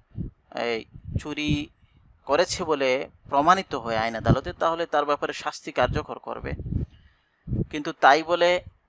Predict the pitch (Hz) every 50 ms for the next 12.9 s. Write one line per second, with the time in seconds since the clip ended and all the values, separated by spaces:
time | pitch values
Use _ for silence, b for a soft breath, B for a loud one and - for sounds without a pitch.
0 | _ - 139 135 131 - 147 139 131 131 135 151 147 165 160 139 131 135 135 170
1 | 196 208 196 185 - 185 160 143 143 143 139 123 127 127 131 151 - - - 139
2 | - - - 135 - - 117 117 123 120 113 110 - - - - - _ _ _
3 | _ _ _ - - - - - - - - - 127 - - 135 131 123 120 123
4 | 139 151 - - 165 151 135 - - - - 180 196 196 185 147 - - - 160
5 | 165 175 - _ _ - 123 113 - - _ - - - - - - - _ -
6 | - - - 220 - - _ - - 208 185 156 127 - - _ _ - - 143
7 | 151 - - - 147 113 107 - 110 110 - - 110 107 - - - - - -
8 | - _ _ _ _ _ - _ _ _ _ _ _ - _ _ _ _ _ _
9 | _ 117 113 110 117 110 107 - - _ _ _ - 131 131 - 143 135 131 127
10 | 135 156 - 175 160 143 131 135 135 156 175 190 196 165 - _ 127 120 139 180
11 | 208 208 190 - - 120 131 131 139 139 - - 139 - - - 156 135 127 -
12 | 185 - 139 135 - - - - - - - 113 113 113 120 135 135 -